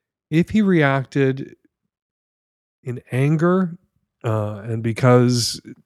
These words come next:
he felt like he'd been lied to for thirteen years by you,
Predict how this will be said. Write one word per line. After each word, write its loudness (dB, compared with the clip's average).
he -6
felt 0
like -2
he'd -2
been 0
lied 4
to 2
for 2
thirteen 0
years 2
by -4
you, 4